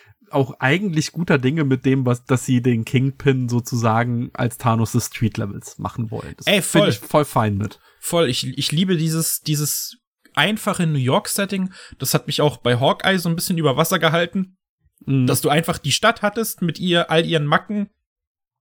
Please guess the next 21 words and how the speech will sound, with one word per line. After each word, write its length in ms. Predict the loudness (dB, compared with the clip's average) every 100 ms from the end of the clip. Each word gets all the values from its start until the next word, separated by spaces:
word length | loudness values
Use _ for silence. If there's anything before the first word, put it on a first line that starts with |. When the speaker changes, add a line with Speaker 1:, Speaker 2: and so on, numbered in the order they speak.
| _ _ _ _ _ _
Speaker 2:
Und 240 | 0 0 0 _ -20 -2
da 160 | 2 2
hatte 140 | -2
ich 220 | -6 -2
eigentlich 280 | -2 -2 -2
auch 120 | 0
bei 140 | 2 2
Echo 240 | 0 2 2
so 120 | 2
ein 80 | 0
bisschen 320 | 0 2 2
Bock 200 | 0 -2
drauf, 460 | -4 0 0 0 -10 _ -20 -20 -2
das 240 | 0 2
zu 100 | 0
sehen, 420 | 2 2 2 0
wie 120 | 0 0
man 240 | 2 2
einfach 420 | 0 0 0 -2
in 140 | -2 0
irgendeiner, 580 | 0 2 0 2 0